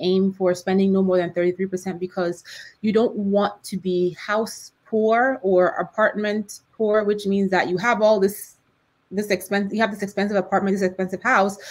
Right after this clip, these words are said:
but then you can't afford to do the other things in your life. And so lowering your housing costs is one great way to just navigate managing your finances when you have a low income, unlimited budget. Um,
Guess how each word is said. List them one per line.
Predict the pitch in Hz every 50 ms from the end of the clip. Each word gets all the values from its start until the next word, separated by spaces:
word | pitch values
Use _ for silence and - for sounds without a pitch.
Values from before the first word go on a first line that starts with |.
| - - - _
but | - 202
then | 202 208 202 208
you | 196 196
can't | 196 - 233 - -
afford | 190 190 - 202 196 196
to | 196 185
do | 208 202
the | 190 - -
other | 180 185 185 185
things | 185 190 185 180 175 175 175 170 - - _ 208
in | 202 202 196
your | 180 175 175
life. | 165 156 160 170 -
And | 190 190
so | - 208 202 196 196 - - - - - - - -
lowering | 226 226 240 254 277 302
your | 285 247 202
housing | 180 196 208 208 196 208 196
costs | - 196 185 180 180 - - - -
is | 185 185 185
one | 190 185 185 196 202 208 214 220 208
great | 185 180 185 185 185 185
way | 185 190 185 185 175 185
to | 180 - - - 208 196 190 185 180 175 -
just | - 240 - 226
navigate | 214 208 202 196 196 220 220 240 208 214 202 208 - - -
managing | 170 180 180 180 185 196 185 196 196
your | 185 175 170
finances | - - 185 190 190 175 180 180 - 190 175
when | 175 185 190
you | 190 180
have | 165 185 180
a | 180
low | 175 180 180 - -
income, | 180 180 175 185 180 170
unlimited | 170 170 170 175 175 170 165 -
budget. | 165 165 165 165 165 151 - _ _ _ _ _ - - _ -
Um, | 196 190 185 180 185 185 180 -